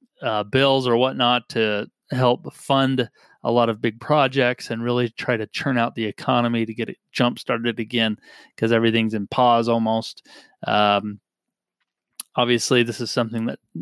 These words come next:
that happens over the course of history when the economy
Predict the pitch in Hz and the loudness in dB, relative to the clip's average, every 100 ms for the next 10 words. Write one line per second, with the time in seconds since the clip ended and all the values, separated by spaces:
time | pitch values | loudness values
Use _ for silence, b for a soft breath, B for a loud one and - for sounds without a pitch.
0 | - - 123 120 110 120 117 113 - - | -10 -6 -4 0 0 2 0 -2 -8 -6
1 | 113 110 117 - 123 - 104 156 160 - | -4 -4 -8 -4 -4 -4 -2 0 0 2
2 | 147 143 120 104 117 - 123 120 120 113 | 2 2 0 -4 -12 -8 -4 -2 -2 -4